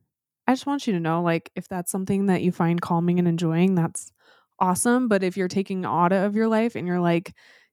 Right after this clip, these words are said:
"Yeah, I do feel a little bit better," then that's cool too. There's other options and you can still have your glass of wine, but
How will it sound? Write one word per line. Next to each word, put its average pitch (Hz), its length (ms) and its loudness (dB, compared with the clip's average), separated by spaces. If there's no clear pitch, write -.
"Yeah, 175 380 2
I 208 40 0
do 226 160 2
feel 208 240 0
a 185 40 2
little 175 180 2
bit - 180 -4
better," 160 400 -4
then 202 400 2
that's 262 220 0
cool 359 220 4
too. 359 440 4
There's 180 280 0
other 196 280 0
options 254 680 -4
and 190 260 2
you 196 80 0
can 202 120 -2
still 262 240 0
have 240 160 0
your 247 80 0
glass 226 280 0
of - 120 -4
wine, 233 440 4
but 180 300 2